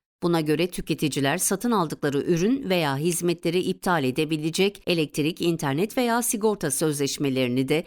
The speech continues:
bu buton aracılığıyla kolayca feshedebilecek.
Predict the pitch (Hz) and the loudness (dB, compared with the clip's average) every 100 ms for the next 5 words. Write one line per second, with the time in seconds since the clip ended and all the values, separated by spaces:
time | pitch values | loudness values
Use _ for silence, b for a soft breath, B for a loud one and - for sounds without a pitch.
0 | - 226 208 226 269 277 247 156 147 131 | -2 0 0 0 0 0 0 0 0 0
1 | 135 135 123 120 - 202 202 151 127 139 | 0 2 2 -2 0 2 2 0 -2 -2
2 | - 156 165 160 160 160 165 180 - | 0 0 2 2 2 0 2 0 0